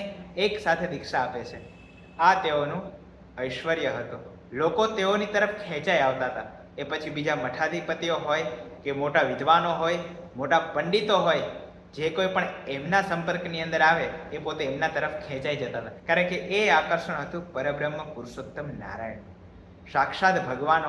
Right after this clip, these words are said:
હોય એનાથી કોણ ના આકર્ષાય? અરે, પોતાના જીવનકાળ દરમિયાન મોટા મોટા યોગીઓને પણ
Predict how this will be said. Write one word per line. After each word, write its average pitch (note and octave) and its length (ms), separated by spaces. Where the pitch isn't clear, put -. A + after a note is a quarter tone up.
હોય D#3 160
એનાથી F3+ 380
કોણ F#3+ 240
ના C3 160
આકર્ષાય? A#2 480
અરે, A3+ 160
પોતાના G#3+ 460
જીવનકાળ F#3+ 500
દરમિયાન F3+ 480
મોટા F3 400
મોટા G#3+ 340
યોગીઓને G3 540
પણ F3 320